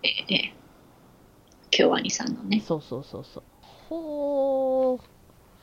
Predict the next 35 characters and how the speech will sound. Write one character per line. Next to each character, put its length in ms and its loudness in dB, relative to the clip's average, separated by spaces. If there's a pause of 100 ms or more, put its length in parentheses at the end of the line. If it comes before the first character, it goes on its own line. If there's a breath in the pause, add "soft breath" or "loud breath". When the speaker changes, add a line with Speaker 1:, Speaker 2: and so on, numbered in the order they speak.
(100)
Speaker 1:
し 100 8
か 120 12
も、 320 12
同 140 12
い 80 10
ど-、 200 4
同 240 12
じ 140 10
年 280 8
に 100 8
進 280 8
撃 260 4
の 100 4
巨 180 0
人 260 4
が 100 0
始 260 -4
ま 100 -4
っ 40 -14 (120)
て 80 -16
た 120 -12
よ。 200 0 (200)
Speaker 2:
お 1800 10
ー、 40 -4
そ 140 -4
っ 40 -2
か 120 2
そ 80 8
っ 160 8
か。 0 -
Speaker 1:
弱 0 -
ペ 200 4
ダ 200 4
と 140 -14
か。 180 -10